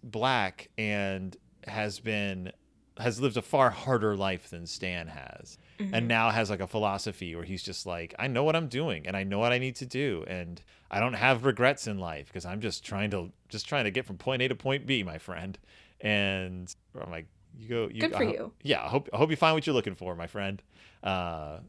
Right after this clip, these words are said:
Speaker 1: Stan does not find what he's looking for, though. Uh,
Speaker 2: Right, technically, he does.
Speaker 1: I mean, I guess he does. He, uh, he finds Xena.
Speaker 2: Mm-hmm.
Speaker 1: Um, surprisingly enough, who is
Speaker 2: And
Speaker 1: now
Speaker 2: he's like, "Oh,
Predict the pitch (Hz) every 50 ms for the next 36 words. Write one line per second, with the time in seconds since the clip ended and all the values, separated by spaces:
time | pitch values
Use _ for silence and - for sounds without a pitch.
0 | - _ - - - - - 220 226 233 220 196 147 135 117 - 117 104 92 -
1 | - 98 90 82 82 78 90 82 - 87 80 - - - - - - - - -
2 | - - 57 - - - _ _ _ _ - - - - 139 135 - - 240 -
3 | - - - 392 415 427 370 285 214 180 160 - - - - - - - - -
4 | - - 175 196 202 196 208 208 247 247 - - 170 123 98 98 87 80 78 85
5 | 101 104 - - - - _ - - - 147 143 139 131 123 117 110 107 101 98
6 | 98 98 - _ _ _ _ _ _ _ - 165 160 - 220 240 240 196 156 160
7 | 170 233 262 - - 53 - - - _ _ _ _ _ _ 247 262 294 339 403
8 | 415 - _ _ _ _ _ _ _ - - _ - 107 104 98 98 92 92 90
9 | 90 87 87 87 87 90 - - - 110 110 104 92 92 85 90 90 87 85 82
10 | 85 87 95 139 190 - - - 113 165 175 165 160 156 208 220 170 208 226 202
11 | 196 - - 240 262 262 262 262 247 -